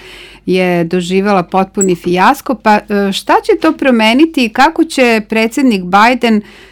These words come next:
e, da kažem, da izađe na oči, e, porodicama, e, žrtava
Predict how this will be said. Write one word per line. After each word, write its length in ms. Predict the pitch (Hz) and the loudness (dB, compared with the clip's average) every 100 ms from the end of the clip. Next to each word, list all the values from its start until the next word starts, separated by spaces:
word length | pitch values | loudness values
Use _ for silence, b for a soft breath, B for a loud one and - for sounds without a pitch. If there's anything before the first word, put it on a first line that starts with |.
| B - | B -8
e, 320 | 185 190 185 | -2 0 0
da 120 | 196 | -2
kažem, 380 | 196 226 214 202 | -2 -2 0 0
da 80 | 202 | 0
izađe 400 | 208 247 233 214 | 0 -2 0 2
na 300 | 190 190 202 | 2 2 0
oči, 500 | 208 - 190 180 170 | -2 -6 -4 -2 -4
e, 240 | 175 175 170 | -4 -6 -6
porodicama, 1120 | - 185 190 202 185 175 180 175 170 165 - | -4 -2 -2 -4 -6 -8 -6 -2 -2 -2 -6
e, 500 | - - 180 175 170 | -12 -18 -10 -8 -8
žrtava 840 | 160 233 254 254 233 208 202 190 | -4 -4 -4 -2 -2 2 2 2